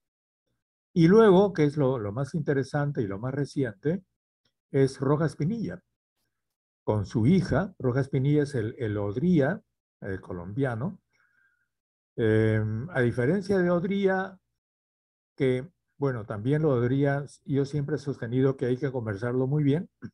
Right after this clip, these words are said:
pero, eh, está distante de, de ser lo que la leyenda histórica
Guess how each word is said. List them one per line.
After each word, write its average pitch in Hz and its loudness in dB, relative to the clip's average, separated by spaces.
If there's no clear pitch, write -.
pero, 101 -4
eh, 98 0
está 135 0
distante 143 0
de, 98 -4
de 98 -6
ser 139 2
lo 127 2
que 95 -6
la 98 -8
leyenda 120 -2
histórica 120 -4